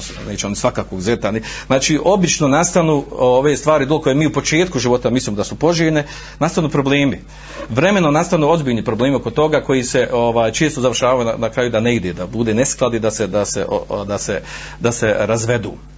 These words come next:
Naravno, ovo, jel, nije ovo, o, ova, stopostotno ovako, nego govorimo,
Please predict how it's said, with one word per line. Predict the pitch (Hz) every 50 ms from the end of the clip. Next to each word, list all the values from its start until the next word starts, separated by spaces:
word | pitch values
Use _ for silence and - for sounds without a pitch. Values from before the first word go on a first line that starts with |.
| - - - - - - - - - -
Naravno, | 131 147 175 180 170 160 143
ovo, | 131 135 135 131 120 113
jel, | 117 123 120 110 - 107 101
nije | 92 90 113 117 120 123 120
ovo, | 113 113 113 110 110 98
o, | - 101 98 98 98 95 -
ova, | - 101 98 95 92 90 - - - - - - - -
stopostotno | - - - 123 107 - 120 123 - - 120 - 113 101
ovako, | 92 90 107 127 127 - 135
nego | 110 107 98 107
govorimo, | 110 127 135 131 123 117